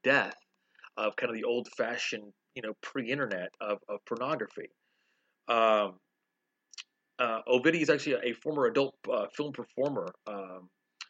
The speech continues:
and it's in French with, uh, with, with French subtitles. But it's, uh, but it's a very informative, uh, documentary that kind of really, it's, it, it can be kind of,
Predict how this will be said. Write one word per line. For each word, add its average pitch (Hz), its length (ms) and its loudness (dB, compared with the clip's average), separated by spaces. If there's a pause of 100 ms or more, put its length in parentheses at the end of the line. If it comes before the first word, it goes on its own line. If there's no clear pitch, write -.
(420)
and 123 160 8
it's 120 140 4
in 151 160 0
French 127 540 -2
with, 107 400 -2
uh, 98 300 -2
with, 104 260 -8
with 117 100 -10
French - 300 -8
subtitles. 127 640 -2
But 107 160 -4
it's, 110 240 -8
uh, 101 240 -2 (160)
but 113 120 -6
it's 127 120 -10
a 113 100 -12
very 151 220 2
informative, 139 720 -2 (640)
uh, 95 340 -4 (460)
documentary 117 560 -2
that 101 140 -10
kind 120 200 -6
of 107 140 -4 (300)
really, 123 340 -2
it's, - 320 -10
it, 151 180 -8
it 147 100 -8
can 147 160 -6
be 156 140 -4
kind 151 320 -4
of, 127 180 2